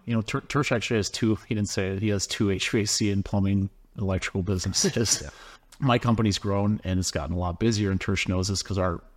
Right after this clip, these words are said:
Speaker 1: we're having sometimes scheduling issues with stuff, but we keep doing it because we like giving back. And it's, it's, it's worked out really well, and I think a lot of people really value that. And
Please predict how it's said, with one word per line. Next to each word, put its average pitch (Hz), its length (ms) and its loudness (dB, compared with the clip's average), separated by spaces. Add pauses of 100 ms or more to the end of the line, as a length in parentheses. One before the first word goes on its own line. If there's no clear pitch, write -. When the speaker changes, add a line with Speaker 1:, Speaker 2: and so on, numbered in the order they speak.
(120)
Speaker 1:
we're 104 120 -4
having 90 240 -2 (100)
sometimes 92 380 -2
scheduling 101 500 0
issues 101 380 0
with 95 80 0
stuff, - 400 0
but 90 180 0 (800)
we 107 140 0
keep 104 220 0
doing 131 200 6
it 90 80 2
because 101 380 0
we 95 100 2
like 87 380 0
giving 87 280 0
back. - 340 -8 (920)
And 90 380 2
it's, - 320 -4
it's, - 460 -4 (260)
it's - 160 -6
worked 110 200 0
out - 140 0
really 98 180 2
well, 92 280 2
and 92 160 -2
I 90 120 0
think 92 200 -6
a 87 40 0
lot 87 120 0
of 90 60 -4
people 90 260 -2
really 85 200 0
value 87 340 0
that. 87 280 -2
And 87 200 -4